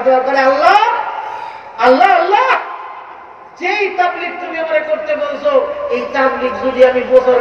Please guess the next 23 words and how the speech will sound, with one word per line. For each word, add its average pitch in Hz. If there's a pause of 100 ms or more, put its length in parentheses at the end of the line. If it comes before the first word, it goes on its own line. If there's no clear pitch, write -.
করতে 247
চাই, 233
তাহলে 233
মক্কার 233
দুইজন 226
মানুষ 220
আছে, 214
এই 214
দুইজন 220
মানুষের 220
একজন 208
মানুষ 214
আমার 214
দরকার, 202 (1300)
একজন 240
মানুষ 269
দরকার।" 302 (2250)
সেই 302
মানুষটা 285
হয় 262
ওমর 277
ইবনুল 277 (100)
খাত্তাব 262